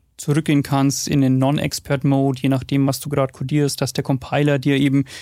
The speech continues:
eben hilft, dort nichts Falsches zu tun. Äh,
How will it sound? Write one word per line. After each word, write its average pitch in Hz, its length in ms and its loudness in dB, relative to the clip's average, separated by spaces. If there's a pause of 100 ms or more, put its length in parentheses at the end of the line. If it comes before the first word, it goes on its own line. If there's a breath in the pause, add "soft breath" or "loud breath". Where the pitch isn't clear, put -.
(200 loud breath)
eben 143 240 2
hilft, 147 360 0
dort 139 280 0
nichts 147 260 -2
Falsches - 460 -4
zu - 100 -10
tun. 165 400 0 (720 loud breath)
Äh, 139 260 2